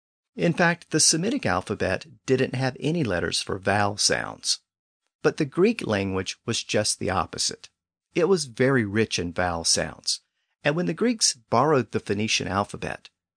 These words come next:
they needed to create letters for the vowels.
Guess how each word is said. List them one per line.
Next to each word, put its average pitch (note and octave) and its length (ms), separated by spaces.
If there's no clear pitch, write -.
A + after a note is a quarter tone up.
they E3 180
needed A2+ 340
to G#2 100
create - 460
letters B2+ 440
for - 140
the E2+ 100
vowels. - 580